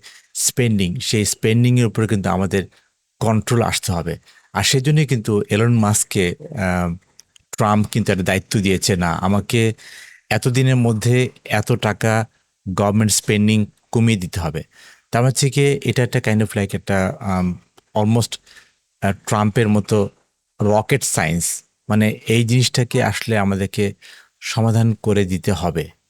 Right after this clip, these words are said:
তার মানে হচ্ছে কি, আমরা যদি এই ব্যাপারটা এরকম যে, যেহেতু ট্রাম্প, আহ, এবং এলন মাস্ক দুইজনেই কিন্তু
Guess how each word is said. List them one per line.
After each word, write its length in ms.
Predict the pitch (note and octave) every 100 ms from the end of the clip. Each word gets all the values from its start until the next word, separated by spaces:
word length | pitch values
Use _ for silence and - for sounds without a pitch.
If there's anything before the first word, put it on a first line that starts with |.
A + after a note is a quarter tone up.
| _ _ _ -
তার 140 | G#2+
মানে 80 | C3
হচ্ছে 200 | - C3
কি, 100 | B2+
আমরা 200 | G#2+ A2+
যদি 320 | A2+ B2 A#2 - -
এই 60 |
ব্যাপারটা 440 | G#2 G2 A#2 G2 G#2+
এরকম 300 | G2+ A#2+ G2+
যে, 240 | G2 F#2+ - _ _ _ _ _ _ _ _ _ -
যেহেতু 300 | G2 A2+ A#2
ট্রাম্প, 480 | - G#2+ F#2 F#2 - -
আহ, 420 | G2 F2+ F2 F2 - -
এবং 440 | G#2 G2 A#2 A2 G#2 _ - - - _ -
এলন 280 | G#2+ A2 G#2
মাস্ক 340 | F#2+ F#2 - -
দুইজনেই 420 | G2 G#2 A2+ A#2+
কিন্তু 440 | - F#2+ - F2+